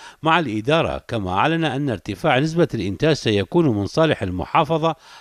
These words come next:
حيث من المقرر أن تكون لكركوك خمسة دولارات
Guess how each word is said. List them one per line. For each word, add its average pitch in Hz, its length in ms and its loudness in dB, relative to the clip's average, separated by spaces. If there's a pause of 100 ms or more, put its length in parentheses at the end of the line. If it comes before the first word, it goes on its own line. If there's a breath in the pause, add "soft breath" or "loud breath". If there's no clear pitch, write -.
حيث 180 280 0
من 110 180 0
المقرر 151 680 0
أن 117 140 -4
تكون 180 340 2
لكركوك 151 560 0
خمسة 143 320 -2
دولارات 110 720 0